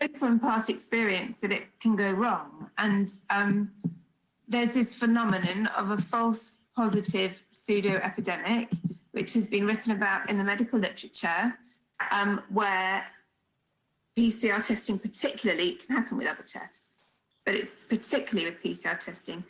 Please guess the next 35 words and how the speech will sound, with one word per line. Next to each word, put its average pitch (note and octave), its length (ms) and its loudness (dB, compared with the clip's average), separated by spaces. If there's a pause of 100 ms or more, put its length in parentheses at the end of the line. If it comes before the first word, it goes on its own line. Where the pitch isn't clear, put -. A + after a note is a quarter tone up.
(220)
you G#3 160 2
can A#3+ 180 2
create F#3+ 560 0
the G3+ 220 -2
illusion G3 880 2
of F#3+ 120 -2
an F3 100 -2
epidemic. F#3 800 -4 (760)
And A3 140 4
it's, - 300 -4 (120)
it's - 240 -4
difficult A#3+ 540 0
to A3+ 80 0
prove A3+ 400 2
you're G#3+ 80 4
not G#3 260 0
in C4 220 2
one, G3 320 0 (260)
but A3+ 140 2
I A#3+ 160 2
have C4+ 180 0 (280)
attended A3+ 320 4
lectures A#3 540 -2
where G3 140 2
I G3+ 140 2
have C4+ 240 -2
been C4 180 6
taught - 640 -2 (200)
how E3+ 260 0
you G3 160 0
prove F3 340 -4
you're F#3 80 -2
not G3+ 240 0
in G4 160 2
one. - 240 -6